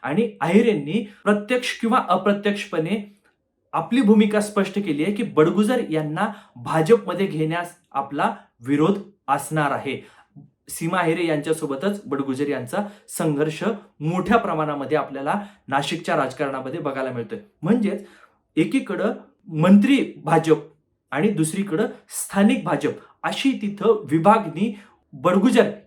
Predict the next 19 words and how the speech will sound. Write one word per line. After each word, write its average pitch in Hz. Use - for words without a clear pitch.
यांच्या 156
हकालपट्टीच्या 160
निमित्तानं 143
उघड 170
झालेली 139
आहे. 107
ज्या 196
बडगुजरांना 196
शांतपणे 220
भाजपमध्ये 185
आणून 165
उद्धव 156
ठाकरेंना 214
धक्का 175
द्यायचा 151
होता, 139
अ, 131
गिरीश 202
महाजनांना 143